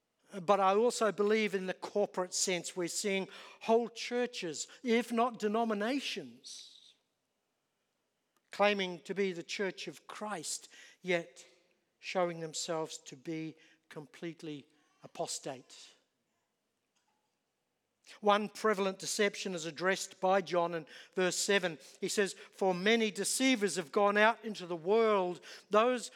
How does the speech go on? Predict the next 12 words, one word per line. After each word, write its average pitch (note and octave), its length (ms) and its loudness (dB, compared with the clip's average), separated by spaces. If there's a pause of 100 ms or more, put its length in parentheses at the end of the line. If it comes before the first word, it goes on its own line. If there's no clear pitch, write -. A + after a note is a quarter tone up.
(100)
who A3+ 140 2
do A#3+ 180 4
not A#3 240 2
confess - 840 -2
the G3+ 100 -4
coming B3 380 0
of F#3+ 120 0
Jesus G3+ 360 -6
Christ A#3+ 480 2
in B3 140 -2
the A#3+ 80 4
flesh." - 760 -6